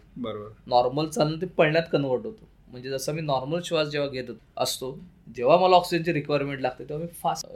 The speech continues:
Speaker 2: श्वास घ्यायला लागतो आणि जेव्हा मी फास्ट श्वास घ्यायला लागतो त्याला आपण काय म्हणतो? दम लागणं.
Speaker 1: दम लागणे.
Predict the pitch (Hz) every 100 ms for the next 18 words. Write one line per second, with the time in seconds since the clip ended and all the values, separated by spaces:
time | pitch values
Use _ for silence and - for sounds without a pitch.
0 | 127 - 127 113 117 107 - _ - -
1 | _ _ _ - - _ 113 117 135 147
2 | 160 - - 147 185 - - - 151 143
3 | 143 127 131 127 117 110 - 139 - -
4 | - - 160 143 147 147 139 135 151 -
5 | - - - - - - - - - 131
6 | 127 110 - 147 123 104 92 87 90 -